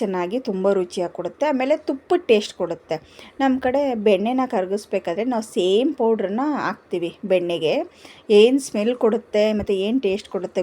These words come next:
ಗೊತ್ತಾ? ಒಂದು ಸರಿ ನೀವು ಬೆಣ್ಣೆ ಕರಗಿಸ್ಬೇಕಾದ್ರೆ ಈ ಪೌಡ್ರ್ ಹಾಕಿ ನೋಡಿ. ನೋಡಿ, ನಾನು ಒಂದು ಲೋಟ ಅನ್ನನ ಬೇಯಿಸಿ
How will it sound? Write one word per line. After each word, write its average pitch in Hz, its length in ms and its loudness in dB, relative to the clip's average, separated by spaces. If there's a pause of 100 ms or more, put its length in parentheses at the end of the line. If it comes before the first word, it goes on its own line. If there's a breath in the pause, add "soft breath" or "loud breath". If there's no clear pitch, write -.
ಗೊತ್ತಾ? 185 280 -2 (260)
ಒಂದು 220 240 -2
ಸರಿ 220 240 2
ನೀವು 220 200 0
ಬೆಣ್ಣೆ 190 260 -2
ಕರಗಿಸ್ಬೇಕಾದ್ರೆ 208 640 -4
ಈ - 100 -10
ಪೌಡ್ರ್ 175 280 0
ಹಾಕಿ 160 260 -12
ನೋಡಿ. 196 180 -2 (600 loud breath)
ನೋಡಿ, 262 240 6
ನಾನು 277 160 0 (120)
ಒಂದು 226 240 2
ಲೋಟ 202 200 2 (180)
ಅನ್ನನ 196 320 -4 (720 loud breath)
ಬೇಯಿಸಿ 247 380 0